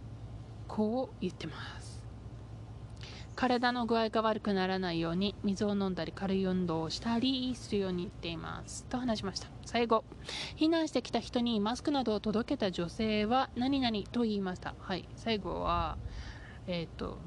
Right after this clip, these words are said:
何かを届けてくれた女性ですね。マスクを届けてくれたんですね。誰に？避難してきた人に。はい。つまり、避難してる場所にこの人はいます。だから、そこの、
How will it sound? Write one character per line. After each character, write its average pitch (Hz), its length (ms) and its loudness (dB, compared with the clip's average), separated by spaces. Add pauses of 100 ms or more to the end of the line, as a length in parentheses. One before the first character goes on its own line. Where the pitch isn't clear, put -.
(220)
何 254 220 2
か 175 120 2
を 165 60 -4
届 240 320 0
け - 20 2
て 247 80 0
く 202 80 -2
れ 175 80 2
た 165 80 -2
女 160 160 -2
性 160 160 -6
で 143 100 -6
す - 80 -8
ね。 214 280 -4
マ 214 180 -2
ス - 100 -8
ク 240 140 0
を 202 80 2
届 180 380 -2
け - 40 -10
て 156 60 -8
く 151 140 -6
れ 151 80 -6
た 156 140 -6
ん 156 60 -8
で 151 80 -10
す - 100 -6
ね。 220 140 0 (1080)
誰 220 260 4
に？ 156 240 -2 (160)
避 302 80 6
難 311 260 2
し - 120 0
て 262 340 0
き - 160 -6
た 262 220 2
人 - 360 -6
に。 160 120 -4 (840)
は 202 60 -4
い。 180 80 -2
つ 285 140 0
ま 254 120 2
り、 180 80 -4
避 311 160 2
難 247 300 0
し - 160 -6
て 294 120 4
る 277 120 2
場 254 100 2
所 254 140 0
に 254 200 0
こ 233 120 0
の 233 80 2
人 208 180 -2
は 175 60 0
い 165 80 -4
ま 156 320 -4
す。 - 160 -12 (360)
だ 185 80 -4
か 160 120 -4
ら、 170 240 -6 (400)
そ - 160 -6
こ 311 120 2
の、 320 200 2